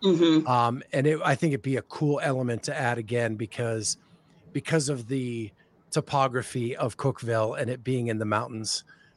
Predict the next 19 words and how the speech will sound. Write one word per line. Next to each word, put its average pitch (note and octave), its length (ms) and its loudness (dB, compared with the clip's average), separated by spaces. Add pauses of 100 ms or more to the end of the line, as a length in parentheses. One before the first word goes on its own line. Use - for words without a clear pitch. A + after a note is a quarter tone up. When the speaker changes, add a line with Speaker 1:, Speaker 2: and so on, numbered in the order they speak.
(100)
Speaker 2:
uh, A2+ 180 4
it C3+ 80 0
would G#2+ 140 0
be G#2+ 120 0
really G#2 240 -2
cool. A2 340 -8 (240)
Speaker 1:
Mm-hmm. E3+ 460 2 (720)
Yeah, G3 120 2
I - 20 4
don't A3+ 120 4
know A3 60 6
what F#3+ 120 4
the D3+ 80 6
weather's D3+ 640 2
like D3+ 240 4
there, D3+ 420 4 (1120)
but - 320 0 (1160)
Speaker 2:
Yeah, G3+ 240 8
it's, - 540 2